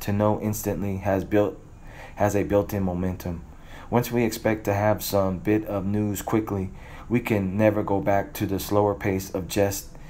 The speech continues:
a year ago. In fact, we feel the need for more information more quickly. Such impatience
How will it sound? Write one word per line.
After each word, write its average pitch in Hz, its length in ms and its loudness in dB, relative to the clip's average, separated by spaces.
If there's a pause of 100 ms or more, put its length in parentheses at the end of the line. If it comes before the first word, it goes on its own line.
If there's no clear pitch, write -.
(140)
a 101 80 -2
year 98 260 2
ago. 85 380 -2
In 98 120 -2
fact, 113 360 4 (500)
we 117 120 2
feel 117 220 4
the 104 100 0
need 104 300 2
for 98 120 2
more 101 300 2
information 95 800 -2
more 95 180 0
quickly. 95 460 -2 (560)
Such 117 440 2
impatience 107 640 0